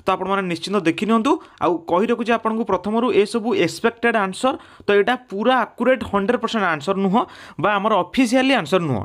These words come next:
ଠିକ୍ ଅଛି। ଆମ ତରଫରୁ ଆମେ, ଏ, ଯାହା ବି ଡିସାଇଡ୍ କରୁଛୁ ଏଇ ସର୍ଟ ଟାଇମ୍ ଭିତରେ, ତ ଏସବୁ ଆନ୍ସରର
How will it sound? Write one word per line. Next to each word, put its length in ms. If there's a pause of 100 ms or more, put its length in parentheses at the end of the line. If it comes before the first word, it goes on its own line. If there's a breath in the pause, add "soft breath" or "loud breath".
ଠିକ୍ 140
ଅଛି। 160 (280 loud breath)
ଆମ 220
ତରଫରୁ 400
ଆମେ, 440
ଏ, 120
ଯାହା 240
ବି 300 (300 loud breath)
ଡିସାଇଡ୍ 360
କରୁଛୁ 300
ଏଇ 80
ସର୍ଟ 280
ଟାଇମ୍ 320
ଭିତରେ, 400 (240 loud breath)
ତ 60
ଏସବୁ 500
ଆନ୍ସରର 580